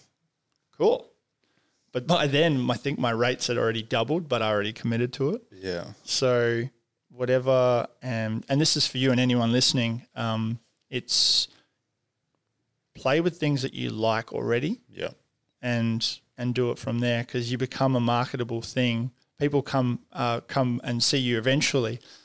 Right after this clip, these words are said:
Speaker 1: Like, W A Tourism Board, it's only a matter of time. It's only a matter of time. And, um,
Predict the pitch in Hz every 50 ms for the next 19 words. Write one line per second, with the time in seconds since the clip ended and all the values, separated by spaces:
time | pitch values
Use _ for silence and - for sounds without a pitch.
0 | _ _ _ - 117 123 120 123 139 143 147 139 123 120 - - 135 135 139 139
1 | 151 143 135 147 156 180 190 - - _ _ _ _ _ _ _ _ _ _ _
2 | _ _ _ _ _ - 131 127 127 127 123 123 123 120 120 120 113 110 - -
3 | 120 117 113 110 110 113 123 - _ _ _ _ - - 127 127 123 127 123 120
4 | 117 117 120 117 113 - - - 117 117 120 120 123 123 - _ _ _ _ _
5 | _ _ _ _ _ _ - 123 120 120 117 117 117 117 120 117 - - - -
6 | - - 120 117 117 117 117 117 113 113 113 117 120 151